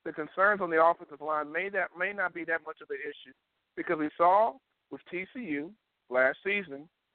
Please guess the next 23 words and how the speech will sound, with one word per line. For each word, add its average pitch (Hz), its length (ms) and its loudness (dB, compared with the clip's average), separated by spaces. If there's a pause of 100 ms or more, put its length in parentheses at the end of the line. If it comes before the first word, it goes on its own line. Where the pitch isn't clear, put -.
(140)
that 147 120 4
in 156 60 0
their 196 260 6
offensive 202 320 -6
philosophy, 147 560 -8
they're 147 120 -12
gonna 147 160 -14
try 147 200 -4
to 135 80 -4
get 156 200 -10
it 185 100 -6
out 185 240 2
to 185 60 -16
their 170 120 -8
particular 170 460 -10
playmakers 165 680 -2
in 135 60 -20 (100)
space. 180 320 2 (520)
And 147 100 -6
at 151 160 -4
times, 190 480 2
that's 180 160 0 (100)
called 165 300 4